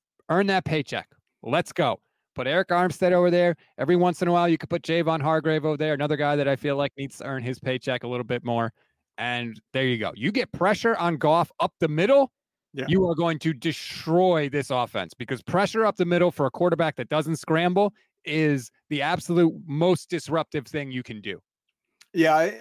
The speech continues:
Speaker 2: I, I feel like Armstead and Hargrave should have big games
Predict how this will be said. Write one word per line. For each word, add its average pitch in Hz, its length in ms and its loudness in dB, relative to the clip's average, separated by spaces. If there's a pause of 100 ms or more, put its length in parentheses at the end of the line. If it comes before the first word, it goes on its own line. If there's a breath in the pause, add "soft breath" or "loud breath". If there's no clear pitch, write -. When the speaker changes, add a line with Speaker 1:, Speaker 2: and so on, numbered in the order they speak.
Speaker 2:
I, 202 380 0
I - 20 0
feel 240 240 2
like 190 320 2 (400)
Armstead 190 480 2
and 147 80 -2
Hargrave 160 440 0
should 165 340 -4
have 156 280 0
big 147 220 -6
games 131 500 -8